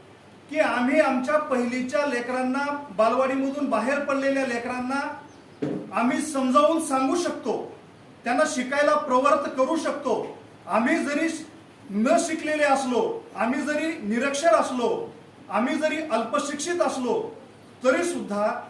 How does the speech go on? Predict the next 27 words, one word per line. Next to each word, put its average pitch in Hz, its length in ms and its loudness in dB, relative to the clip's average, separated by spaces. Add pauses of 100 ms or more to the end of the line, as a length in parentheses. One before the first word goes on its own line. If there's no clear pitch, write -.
(180)
आम्ही 226 320 2
आमच्या 233 340 -4
लेकरांना 202 840 -8
समजावून 220 480 2
सांगू 254 300 -2
शकतो, - 680 -6 (140)
त्यांना 240 240 2
शिकायला 262 520 -2
बळ 254 320 2
देऊ 285 180 -2
शकतो, - 640 -4 (120)
त्यांना 262 220 -2
शिकायला 262 480 -2
प्रवृत्त 269 520 2
करू 285 280 -4
शकतो, 247 680 -4 (160)
हे 226 160 -8
त्या 254 80 -4
पालकांना 233 760 -6
सुद्धा 202 300 -6
कळावं, 180 640 -2 (720)
ही 285 160 2
या 294 80 6
पाठीमागची 254 640 -2
मूळ 226 240 -2
भूमिका 180 480 -6
आहे. 139 220 -8